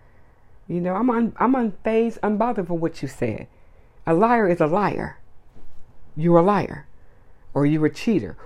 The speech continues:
Or you're a person that is self-centered, self-absorbed. You are who you are.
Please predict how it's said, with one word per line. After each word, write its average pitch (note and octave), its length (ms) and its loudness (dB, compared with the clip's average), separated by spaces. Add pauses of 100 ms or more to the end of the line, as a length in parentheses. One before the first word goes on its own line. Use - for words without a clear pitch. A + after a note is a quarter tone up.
(140)
Or D3+ 160 2
you're E3 260 0
a - 40 -2
person F#3 480 -2
that D#3 280 -2 (240)
is C#3+ 120 -6
self-centered, F#3 760 0 (120)
self-absorbed. D#3 880 2 (200)
You D#3+ 200 2
are F3+ 220 4
who F3+ 120 0
you C#3+ 200 0
are. E3+ 340 0